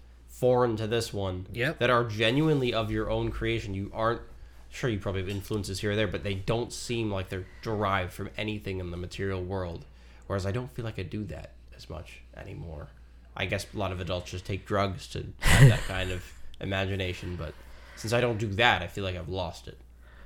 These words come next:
Speaker 2: Except for your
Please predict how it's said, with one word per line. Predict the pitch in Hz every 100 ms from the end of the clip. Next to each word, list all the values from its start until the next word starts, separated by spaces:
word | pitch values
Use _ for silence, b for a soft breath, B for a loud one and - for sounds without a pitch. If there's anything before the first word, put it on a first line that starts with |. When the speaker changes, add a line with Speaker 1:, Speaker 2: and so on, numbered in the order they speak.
| b - - - - - - - - - - - - - - - - - -
Speaker 2:
Except | - 107
for | - 87
your | 82 85